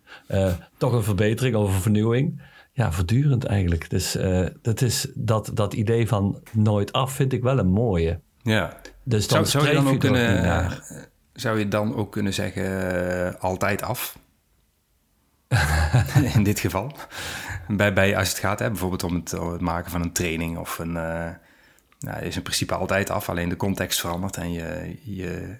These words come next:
Speaker 2: je gaat er dus mee aan de slag voor de volgende ook weer af versie.
Speaker 1: <laughs> Ja.
Speaker 2: En, en zit er dan een verschil met het, e-, het echte creatieve maken van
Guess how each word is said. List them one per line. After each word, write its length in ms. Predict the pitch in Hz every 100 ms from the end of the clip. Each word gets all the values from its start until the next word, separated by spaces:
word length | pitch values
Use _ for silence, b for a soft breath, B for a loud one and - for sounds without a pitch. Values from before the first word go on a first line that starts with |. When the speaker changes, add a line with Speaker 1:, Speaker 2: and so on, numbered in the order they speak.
| 175 180 170
Speaker 2:
je 140 | 110
gaat 220 | 87 87 95
er 200 | 90 87 -
dus 260 | 95 87
mee 200 | 92 92
aan 120 | 90
de 60 | 85
slag 360 | - 98 - - B B B B
voor 200 | - 107
de 80 | 92
volgende 540 | 101 104 98 95 90 - - _
ook 220 | - 107 104
weer 220 | 90 87
af 360 | - 92 - -
versie. 520 | - 92 80 80 - _ _ -
Speaker 1:
<laughs> 420 | 110 101 92 80 - -
Ja. 240 | 123 110 - -
Speaker 2:
En, 200 | 92 110
en 280 | 101 107 95
zit 160 | 107
er 60 | 92
dan 140 | 92 92
een 60 |
verschil 300 | 90 - 98
met 180 | 98 90
het, 220 | 92 - -
e-, 180 | 104 -
het 140 | -
echte 280 | 104 - 104
creatieve 500 | - 101 95 101 95
maken 380 | 98 98 98 87
van 320 | 98 92